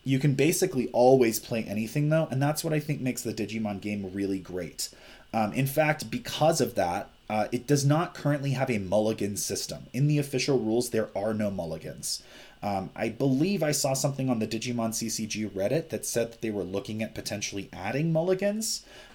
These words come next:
Um, and I've played a few games where I've drawn only high-cost cards and would have really appreciated the opportunity to mulligan. Uh, but right now there are none, because even if you draw your, your only a hand of, like, mega level Digimon, which is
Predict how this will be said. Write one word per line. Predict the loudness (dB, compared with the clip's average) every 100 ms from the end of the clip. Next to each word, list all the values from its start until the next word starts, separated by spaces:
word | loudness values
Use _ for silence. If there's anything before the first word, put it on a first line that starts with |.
| 0
Um, | 2 2
and | 2 2
I've | 2
played | 4 4
a |
few | 4 2
games | 2 2 0 0
where | 2
I've | 2 2
drawn | 0 0 0
only | -2 0 -2
high-cost | -2 -4 -6 -4 -4 -4
cards | -4 -4 -2 -2 -4 -4
and | -4 -4 -4
would | -4
have | -4
really | 2 4 4
appreciated | 2 -2 -6 -4 -4 -4
the | -6
opportunity | -4 -4 -8 -6 -6 -2
to | 0
mulligan. | 2 2 0 -4 -6 -10 -20 -20 -10
Uh, | -2 2 4
but | 2 2
right | 2 4
now | 4
there | 4 2
are | 2 4
none, | 4 0
because | -4 -4 -4 -2
even | -2 0 0
if | 0
you | -2
draw | 2 4 6
your, | 4 2 0 0 -4
your | -6 -4 -4 -4 -4 -6 -12 -12 -16 2
only | 4 6 6
a | 4
hand | 2 -4 -4
of, | -4
like, | -6 -6
mega | 0 0 0
level | 0 0 0
Digimon, | -4 -6 -4 -4 -4
which | -4 -2
is | -2 -2 -4